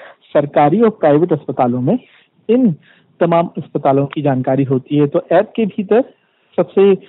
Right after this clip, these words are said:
शुरुआत में अस्पताल का नाम लिखा होता है, जैसे कि दिल्ली का सबसे बड़ा जो कोरोना का इलाज कर रहा है सरकारी अस्पताल, वो अस्पताल है, अ,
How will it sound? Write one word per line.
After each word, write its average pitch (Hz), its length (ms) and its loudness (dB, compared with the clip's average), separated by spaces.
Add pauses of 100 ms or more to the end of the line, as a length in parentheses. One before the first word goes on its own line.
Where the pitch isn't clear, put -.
(260)
शुरुआत 165 420 2
में 196 120 2
अस्पताल 165 400 0
का 175 100 0
नाम 147 260 0
लिखा 170 240 0
होता 160 300 0
है, 170 100 2
जैसे 156 220 -2
कि 160 60 0
दिल्ली 143 260 2
का 175 100 0
सबसे - 440 -4
बड़ा 131 280 0 (380)
जो 151 240 4 (540)
कोरोना 160 300 -2
का 160 120 0
इलाज 151 320 0
कर 151 100 -2
रहा 151 100 0
है 151 60 -4
सरकारी 143 400 -2
अस्पताल, 143 440 -2 (400)
वो 170 60 2
अस्पताल 170 400 2
है, 180 280 4 (380)
अ, 143 280 2